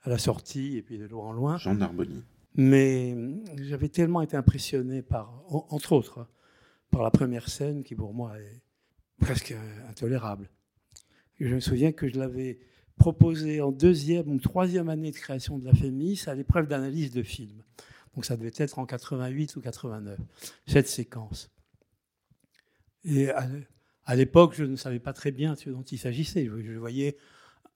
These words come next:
Speaker 1: un médecin, euh,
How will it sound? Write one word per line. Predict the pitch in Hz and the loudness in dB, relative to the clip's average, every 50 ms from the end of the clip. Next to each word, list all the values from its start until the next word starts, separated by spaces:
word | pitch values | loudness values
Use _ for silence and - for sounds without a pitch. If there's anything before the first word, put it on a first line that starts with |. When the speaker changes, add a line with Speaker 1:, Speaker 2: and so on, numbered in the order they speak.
| _ _ _ _ - _ _ _ _ - | _ _ _ _ -20 _ _ _ _ 6
Speaker 1:
un | 185 175 | 8 8
médecin, | 170 156 147 139 - - - 143 135 143 160 170 - - _ _ _ _ _ _ - _ _ _ - 277 _ _ _ _ _ _ _ _ _ _ _ _ - | 10 10 8 6 4 0 0 0 -2 -2 -4 -6 -8 -12 _ _ _ _ _ _ -20 _ _ _ -20 -20 _ _ _ _ _ _ _ _ _ _ _ _ -16
euh, | 147 - 147 139 - - - 143 135 - | -12 -10 -8 -8 -10 -10 -14 -18 -20 -20